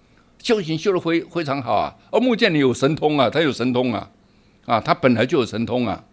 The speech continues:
啊，而舍利佛是辩才无碍啊，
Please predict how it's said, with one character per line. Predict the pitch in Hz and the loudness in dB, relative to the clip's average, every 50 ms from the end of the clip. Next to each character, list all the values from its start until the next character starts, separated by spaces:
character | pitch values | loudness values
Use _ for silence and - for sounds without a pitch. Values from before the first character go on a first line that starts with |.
| _ _ _ _ _ _ _ _ _ _ _ _ | _ _ _ _ _ _ _ _ _ _ _ _
啊， | - 143 131 104 - - - _ | 2 4 4 4 2 -4 -2 _
而 | - 185 | 2 2
舍 | - - 226 | 6 6 4
利 | 196 226 208 | 6 6 4
佛 | 143 143 135 | 4 4 4
是 | 131 165 | 2 2
辩 | 170 - - 247 170 139 | -2 2 4 4 4 4
才 | 117 - - 101 117 | 2 0 0 0 0
无 | 120 117 123 | 0 0 0
碍 | 160 139 110 98 | 0 2 2 0
啊， | 78 73 - | -4 -6 -10